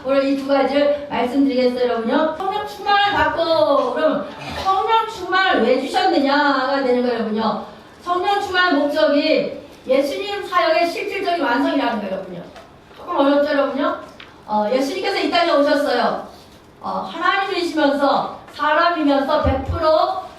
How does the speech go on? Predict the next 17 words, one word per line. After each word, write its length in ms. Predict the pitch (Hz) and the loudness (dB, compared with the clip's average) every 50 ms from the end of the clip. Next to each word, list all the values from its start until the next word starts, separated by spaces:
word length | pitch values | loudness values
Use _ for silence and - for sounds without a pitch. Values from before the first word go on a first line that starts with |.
| - - - | -20 -18 -8
사람이면서 1040 | 294 294 302 311 320 349 339 330 311 285 294 285 285 285 320 349 370 370 - - | -4 -2 0 2 2 2 2 0 0 0 2 2 2 2 2 2 2 2 0 -2
백 200 | 262 277 285 - | -2 -2 -4 -2
프로 140 | - - 254 | -2 0 0
하나님이신 880 | 269 - - 339 349 339 330 302 285 277 - - - 208 190 190 - - - - - - - - - - - - | 2 2 2 0 0 0 0 0 0 0 0 0 -2 -4 -6 -6 -12 -16 -20 -20 -20 -20 -20 -20 -20 -20 -20 -14
성육신하신 720 | - 381 381 392 392 392 392 339 - - 262 - 285 269 | -10 -6 -6 -6 -6 -6 -4 0 0 0 0 0 -4 -4
거예요. 300 | - 202 208 - - - - - - - - - - - | -2 -2 -4 -4 -6 -10 -14 -18 -20 -20 -20 -20 -14 -6
왜 100 | 262 - | -2 0
우리가, 840 | 269 294 - 359 359 359 349 330 330 320 285 - - - - 339 - | 2 2 2 2 2 2 2 2 2 2 0 0 0 0 0 0 -2
어, 20 | |
구약의 460 | 285 277 320 330 330 320 339 330 311 285 | -2 0 0 0 2 2 2 0 0 -2
율법을 300 | 294 294 330 339 339 330 - - - - - - - - - - - - - | -2 -2 -2 0 0 -2 -4 -8 -12 -14 -16 -16 -16 -18 -18 -18 -20 -18 -16
계속 200 | - 339 339 349 | -12 -10 -8 -6
하나님을 560 | 359 349 339 339 330 311 320 320 285 - - | -6 -4 -4 -6 -6 -6 -8 -6 -6 -6 -6
보여달라고 600 | 277 285 302 330 311 320 320 320 302 285 - 254 | -6 -4 -4 -2 -2 -2 -2 -2 -2 -2 -4 -4
왜 220 | - 330 392 427 415 | -6 -6 -6 -6 -6
그러니까 460 | - 294 277 277 302 311 - - - - - - - | -4 -4 -4 -2 -2 -4 -4 -4 -8 -14 -18 -20 -12
하나님께서 640 | - 330 330 320 311 285 294 285 285 285 277 - - | -6 -2 -2 -2 -2 -2 -2 -2 -2 0 -2 -2 -4